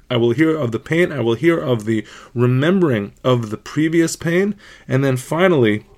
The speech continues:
V'haragti eschem, and so says the Alshich, he says the, this, this remembrance will be extremely strong, and not only that, the fact that, uh, the, the reaction is so, is so stark is because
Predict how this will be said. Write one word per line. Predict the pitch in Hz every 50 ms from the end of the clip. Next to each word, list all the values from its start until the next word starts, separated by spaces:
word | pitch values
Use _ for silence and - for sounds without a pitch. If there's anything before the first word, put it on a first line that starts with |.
| _ _
V'haragti | - 123 117 104 113 110 104 120 131 151 160 139 - 143 127
eschem, | 120 110 104 - - - - 143 156 175 196 202 220 - - - - - -
and | - 113 107 104
so | - - 110
says | 104 - - 156 151 -
the | 147 139 139
Alshich, | 139 147 165 170 - - 127 107 104 - - - - _ -
he | 120
says | 110 - - 113 104 -
the, | - 110 107 107
this, | 110 120 123 120 - - - - _
this | - 127 123 -
remembrance | 120 120 110 113 117 120 151 180 165 139 113 107 104 101 - - - - - - _ -
will | 123 120 113
be | 104 101 113 110 110
extremely | - - - - - - 156 170 160 139 120
strong, | - - - - - 170 175 175 143 117 117
and | 113 123 120 120
not | 131 143 156
only | 170 151 131 120
that, | 104 131 156 151 123 107 - - _ _ - -
the | 120 107
fact | - - - 143 151 160 151 - - - - - - -
that, | 110 107 104 101 - - -
uh, | 101 92 92 95
the, | 95 107 101
the | 95 98 95
reaction | 95 98 101 113 123 127 - - 117 98
is | 92 -
so, | - - 113 117 117 -
is | 120 120 -
so | - - - 147 151 135
stark | - - - - - - - 170 165 151 110 90 - -
is | - 120 127
because | 117 123 120 - - 120 110 110 104 - -